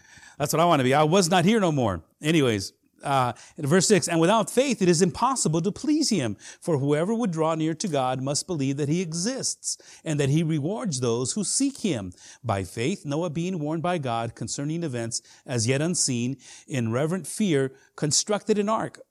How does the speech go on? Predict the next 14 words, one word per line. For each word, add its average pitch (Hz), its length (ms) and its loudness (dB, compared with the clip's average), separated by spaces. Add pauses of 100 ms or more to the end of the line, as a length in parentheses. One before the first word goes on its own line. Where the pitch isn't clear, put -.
(120)
for 156 200 -2
the 143 80 -2
saving 190 420 0
of 160 120 -2
his 156 100 -6
household. 160 580 -4 (240)
By 131 200 2
this 190 480 0 (200)
he 156 160 -6
condemned 156 640 0
the 143 220 -2
world 147 440 0
and 147 140 -4
became 151 500 -4